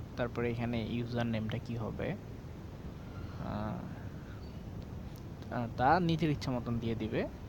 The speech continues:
যদি এই নাম কেউ আগে ব্যবহার করে, তাহলে এখানে তারা শো করবে যে না, এই নাম হবে না, আপনি নতুন একটা নাম দেন। আর না হয় তোমার নাম দিতে পারবে, যে কোনো একটা নাম। এখানে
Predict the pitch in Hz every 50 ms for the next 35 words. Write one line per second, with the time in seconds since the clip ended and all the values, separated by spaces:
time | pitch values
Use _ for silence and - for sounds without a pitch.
0 | - - - - - - - - - - 120 120 131 117 - 127 139 139 139 135
1 | 131 - - - 127 123 107 - 131 131 127 120 120 110 107 110 117 131 135 127
2 | 110 135 123 123 113 - 113 110 110 113 110 107 - 110 110 110 117 113 113 110
3 | - - 110 113 113 - - 113 98 - 104 110 110 110 113 107 - 107 104 107
4 | 107 104 104 110 110 110 110 107 107 107 - - - - - - - - - 117
5 | 123 131 127 120 - 110 107 104 104 104 - 98 101 101 - 104 104 107 104 107
6 | 110 - - - - - - - - - - - - - - - - - - -
7 | - - - - - - - - - - - - - - 117 117 113 110 110 110
8 | 113 107 - - - - 117 113 110 107 107 107 101 - - - 104 110 110 107
9 | 110 113 - - 107 104 107 104 110 113 - - 107 135 220 226 - - - 110
10 | - 113 113 110 - - - - 120 147 202 - - - - - - - - -
11 | - - - - - - - - - - - - - - - - - - - 147
12 | 143 143